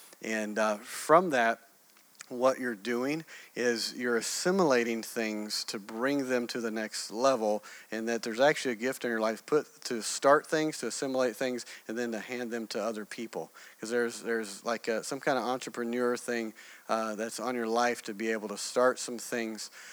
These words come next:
Uh, and I saw you working online. I saw you, uh, doing some travel as well. And I feel like there is some kind of, uh, uh, money management that's over your life that you're gonna be able to, uh,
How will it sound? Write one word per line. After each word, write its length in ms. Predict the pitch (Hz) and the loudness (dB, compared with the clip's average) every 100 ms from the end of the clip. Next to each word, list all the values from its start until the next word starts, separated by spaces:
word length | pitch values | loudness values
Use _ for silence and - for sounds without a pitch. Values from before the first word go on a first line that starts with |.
| - - | -12 -6
Uh, 300 | 107 104 104 | -4 -4 -6
and 300 | 117 113 110 | -6 -4 -6
I 60 | 107 | -4
saw 260 | - 127 | 2 4
you 180 | 120 113 | 4 2
working 320 | 120 117 123 | 0 -2 -4
online. 640 | 113 107 113 117 117 117 107 | -4 -4 -2 0 0 -2 -4
I 100 | 107 | -6
saw 340 | - 123 117 | -4 2 2
you, 340 | 117 117 113 104 - - - | 2 0 -2 -4 -12 -18 -6
uh, 200 | 104 107 101 | -2 -2 -4
doing 260 | 110 120 117 | -2 -2 -2
some 200 | - 104 | -6 -8
travel 600 | - 123 117 113 110 107 | -4 2 2 2 0 -4
as 120 | 98 | -6
well. 300 | 104 110 107 | -4 -2 0
And 100 | 104 | -2
I 60 | 104 | -8
feel 300 | - 151 160 | -6 0 6
like 280 | 127 117 - - - - | 6 6 0 -20 -10 0
there 320 | 117 117 117 | 2 2 2
is 280 | 123 117 117 | 0 0 0
some 240 | 135 139 | -4 -4
kind 320 | - 139 127 | -2 0 0
of, 260 | 120 107 98 | 0 -2 -6
uh, 340 | 110 110 104 90 - - - | -4 -2 -2 -6 -14 -20 -6
uh, 160 | 104 104 | -4 -4
money 400 | 110 127 143 135 | -2 0 0 0
management 640 | 120 113 110 101 110 107 | -2 -4 -4 -8 -10 -6
that's 240 | 107 104 98 | -8 -6 -8
over 200 | 107 110 | -6 -6
your 160 | 104 | -4
life 380 | 98 98 98 - | -4 -4 -4 -6
that 240 | 107 104 | -6 -6
you're 80 | 113 | -8
gonna 180 | 110 107 | -6 -6
be 160 | 104 110 | -4 -2
able 240 | 113 107 | -2 -4
to, 380 | - 117 107 101 - - - | -6 -6 -4 -6 -12 -20 -8
uh, 280 | 110 107 104 | -2 -2 -2